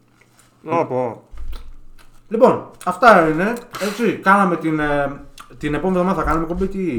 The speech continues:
Speaker 2: πώς είναι;
Speaker 1: Θα δούμε, ρε.
Speaker 2: Θα λείπω εγώ στην Αθήνα.
Speaker 1: Μάλλον όχι.
Speaker 2: Κάνεις εσύ μόνος.
Speaker 1: Κι εγώ Αθήνα θα είμαι.
Speaker 2: Ναι.
Speaker 1: <laughs>
Speaker 2: Να προτείνω να
Speaker 1: Ναου.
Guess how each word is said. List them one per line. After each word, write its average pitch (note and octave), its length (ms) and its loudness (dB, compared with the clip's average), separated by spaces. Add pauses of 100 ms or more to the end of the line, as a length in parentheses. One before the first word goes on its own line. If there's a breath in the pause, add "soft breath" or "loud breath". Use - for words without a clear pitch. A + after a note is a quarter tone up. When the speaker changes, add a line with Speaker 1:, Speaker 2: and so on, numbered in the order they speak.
(400)
Speaker 2:
πώς G#2 180 -8
είναι; F#2 80 -6 (160)
Speaker 1:
Θα A#2+ 120 -4
δούμε, C#3 240 -2
ρε. - 200 -12 (220)
Speaker 2:
Θα C#3+ 140 -2
λείπω E3 140 -2
εγώ D#3+ 100 -4
στην C#3+ 140 -10
Αθήνα. D#3 320 -10
Speaker 1:
Μάλλον D3+ 360 4
όχι. D3 240 -4
Speaker 2:
Κάνεις E3 220 0
εσύ D3 100 -12
μόνος. E3+ 360 -8 (300 loud breath)
Speaker 1:
Κι B2 80 -6
εγώ D#3 120 0
Αθήνα D#3 280 -2
θα A#2+ 100 -10
είμαι. D3+ 180 -10 (240)
Speaker 2:
Ναι. D3+ 440 0 (180)
Speaker 1:
<laughs> - 320 -12
Speaker 2:
Να A#3+ 160 6
προτείνω A#3 260 2
να B3 120 -2
Speaker 1:
Ναου. G#3 440 6